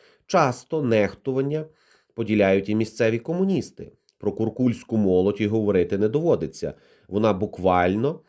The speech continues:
підстерігає комсомольців і часто грозить їм ножем, заявляючи: «Чи виходь з комсомолу,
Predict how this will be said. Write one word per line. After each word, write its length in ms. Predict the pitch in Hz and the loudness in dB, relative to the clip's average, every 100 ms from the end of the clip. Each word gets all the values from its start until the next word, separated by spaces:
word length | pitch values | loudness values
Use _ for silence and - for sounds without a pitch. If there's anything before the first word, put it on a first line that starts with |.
| _ _ _ | _ _ _
підстерігає 640 | 110 - - 104 101 101 | -12 -8 -2 0 2 2
комсомольців 880 | 90 95 90 95 87 85 95 160 160 | 2 -2 -4 -4 0 0 -2 -6 -6
і 60 | 98 | -8
часто 500 | - 85 85 - 123 | -2 -2 -2 -4 -6
грозить 500 | 107 107 90 82 - | -2 -2 0 -4 -2
їм 180 | 101 110 | -2 0
ножем, 400 | 143 170 151 92 | 0 0 -2 -2
заявляючи: 800 | 92 98 120 165 87 73 - 76 | 0 0 0 -2 -2 -4 -8 -10
«Чи 160 | - | -6
виходь 340 | 87 82 90 85 | -4 -2 -2 -4
з 40 | |
комсомолу, 800 | - 92 82 90 82 78 90 143 | -6 -8 -6 -6 -2 0 0 -2